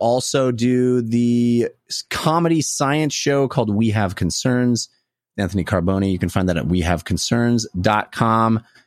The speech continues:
Just did a fun, we just watched Cannonball Run Two with our community on there. That was a wild night. Uh,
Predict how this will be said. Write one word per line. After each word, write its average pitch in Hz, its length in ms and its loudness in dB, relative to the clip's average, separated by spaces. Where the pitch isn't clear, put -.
Just - 100 -10
did 78 100 0
a 76 40 -2
fun, 80 240 -2
we 95 80 2
just 92 100 -4
watched 92 240 0
Cannonball 87 400 2
Run 82 220 2
Two 73 460 0
with 80 120 -2
our 69 200 0
community 71 400 0
on 55 160 -2
there. 65 240 0
That 67 100 0
was 80 140 -2
a 67 160 -4
wild 60 300 0
night. 62 300 -4
Uh, 101 240 0